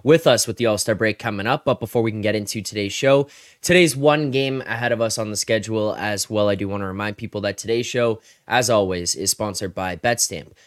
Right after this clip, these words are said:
The easiest way to improve as a sports bettor is to use multiple sports books and always get the best odds. We recommend using an odds comparison tool like Betstamp to help you do so. Betstamp compares odds across every sports book, whether it's for games,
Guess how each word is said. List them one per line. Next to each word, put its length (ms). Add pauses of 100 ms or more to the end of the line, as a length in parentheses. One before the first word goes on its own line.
(140)
The 80
easiest 380
way 80
to 80
improve 340
as 100
a 120
sports 340
bettor 220
is 140
to 100
use 240
multiple 460
sports 360
books 260
and 200
always 400
get 220
the 60
best 320
odds. 380 (380)
We 180
recommend 460
using 200
an 80
odds 200
comparison 560
tool 260
like 300
Betstamp 560
to 100
help 320
you 100
do 220
so. 300 (360)
Betstamp 420
compares 380
odds 220
across 400
every 300
sports 340
book, 240
whether 220
it's 180 (140)
for 100
games, 560